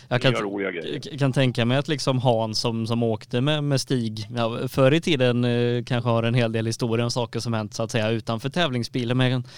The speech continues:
Speaker 1: jag kan också tänka mig att det är lite lugnare när du och Stig är ute nu på, på senare tid, så att säga, runt omkring tävlandet.
Speaker 2: Jo, visst är det så. Det är det ju. Det
Speaker 1: På gott och ont kanske.
Speaker 2: Ja,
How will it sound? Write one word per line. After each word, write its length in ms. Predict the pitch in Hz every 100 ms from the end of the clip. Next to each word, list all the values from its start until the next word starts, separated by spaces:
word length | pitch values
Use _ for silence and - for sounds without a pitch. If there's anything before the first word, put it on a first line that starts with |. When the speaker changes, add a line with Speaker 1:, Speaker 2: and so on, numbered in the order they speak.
| - -
Speaker 1:
jag 100 | 123
kan 100 | 135
också 180 | 120 -
tänka 240 | 160 151
mig 60 | 135
att 60 |
det 100 | 135
är 40 | 131
lite 220 | 131 127
lugnare 500 | 131 131 110 110 135
när 120 | 147
du 180 | 139 120
och 80 | 117
Stig 320 | - 110 113
är 40 | 117
ute 380 | 113 - 110 107 -
nu 320 | - 135 151 104 -
på, 180 | 127 113
på 140 | 127
senare 380 | 117 117 107 120
tid, 340 | 135 123 107 110 -
så 140 | -
att 80 | 123
säga, 200 | 135 117
runt 220 | 117 110
omkring 340 | 120 117 123 135
tävlandet. 640 | 151 117 113 110 - - - - - - - - - - -
Speaker 2:
Jo, 260 | - 135 135
visst 200 | 123 -
är 80 | 107
det 80 | 107
så. 240 | 107 87 - 98
Det 60 |
är 140 | 101 87
det 60 |
ju. 60 | - _ _ _ _ _
Det 240 | 85 107 - - - 117 - _ -
Speaker 1:
På 80 | 135
gott 220 | 131 -
och 60 |
ont 120 | 123 104
kanske. 340 | 117 98 104 - - _ _ _
Speaker 2:
Ja, 180 | 120